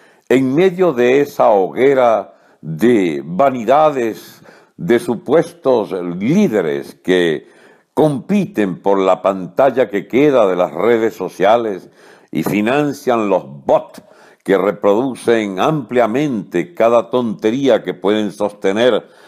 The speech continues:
para repetir como ritornello el posicionamiento de la idea de la libertad y de la democracia contra los déspotas fácilmente señalados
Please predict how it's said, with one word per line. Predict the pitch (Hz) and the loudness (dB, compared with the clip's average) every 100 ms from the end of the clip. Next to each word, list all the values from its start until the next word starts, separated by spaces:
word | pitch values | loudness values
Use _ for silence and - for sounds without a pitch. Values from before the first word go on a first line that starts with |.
| - - | -14 0
para | 78 82 | 2 4
repetir | 87 110 110 113 - 151 135 90 - _ _ | 2 -2 -2 -4 -2 0 0 -4 -12 _ _
como | 95 95 95 92 | -4 0 0 0
ritornello | 92 95 87 90 110 131 107 90 73 - _ _ _ _ - | -2 -2 -2 0 0 2 2 0 -4 -8 _ _ _ _ -2
el | 98 101 - | 0 0 -2
posicionamiento | 156 - 123 - 110 98 95 127 151 123 101 98 90 | -2 -2 -8 -2 -2 -2 -2 0 0 -2 -4 -2 -2
de | 78 92 | 0 0
la | 87 87 82 | 2 2 2
idea | 85 87 135 180 135 98 | 0 -2 2 4 4 2
de | 92 | 2
la | 90 | 0
libertad | 90 85 90 85 92 110 | 0 0 -2 -2 0 2
y | 117 | 2
de | 95 | 0
la | 92 | 0
democracia | 87 87 85 80 110 123 - 110 92 - - _ _ | 0 -2 -4 0 2 0 -2 0 0 -2 -16 _ _
contra | 90 90 82 92 90 | -2 -2 0 0 2
los | 85 - 73 67 | 0 -4 -10 -2
déspotas | 151 - - 90 - 73 - | 0 -2 -8 -6 -2 -2 -2
fácilmente | - - 117 143 - 123 104 143 139 101 95 | -16 -6 -2 -2 -4 -8 -4 -2 -4 -6 -6
señalados | 87 92 82 85 107 131 113 | -4 -4 -2 2 4 2 0